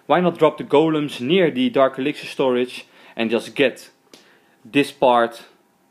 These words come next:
of the damage and some around it to get fifty percent?"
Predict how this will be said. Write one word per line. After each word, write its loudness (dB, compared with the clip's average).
of -2
the -2
damage -2
and -6
some 0
around 0
it -2
to -8
get -4
fifty -2
percent?" -6